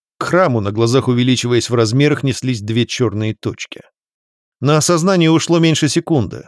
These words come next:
Ровно такими же штуками корабль диких расстрелял их звездолёт. Мозг в боевом трансе работал гораздо быстрее, успевая обрабатывать куда больше информации, чем обычно. Время замерло, остановило своё течение,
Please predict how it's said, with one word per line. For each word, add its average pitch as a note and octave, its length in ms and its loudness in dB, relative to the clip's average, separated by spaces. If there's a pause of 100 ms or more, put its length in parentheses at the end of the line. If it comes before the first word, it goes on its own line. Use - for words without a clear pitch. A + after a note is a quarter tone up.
Ровно C#3 360 2
такими C#3+ 420 0
же A2+ 140 0
штуками D3 440 0
корабль C3 380 2
диких C#3 380 -2
расстрелял B2 640 0
их A2 80 -2
звездолёт. G#2 760 -6 (920)
Мозг C#3+ 340 2
в B2+ 40 0
боевом D3 400 4
трансе D#3 420 2
работал C#3 360 2
гораздо C#3 340 2
быстрее, C#3 520 2
успевая A2 460 0
обрабатывать A#2 560 0
куда C#3+ 220 2
больше D3 400 0
информации, B2+ 580 0
чем C3 240 -2
обычно. A2+ 600 -4 (800)
Время C#3 440 2
замерло, C3 800 4
остановило A2+ 580 0
своё G2 260 -6
течение, A2 720 -4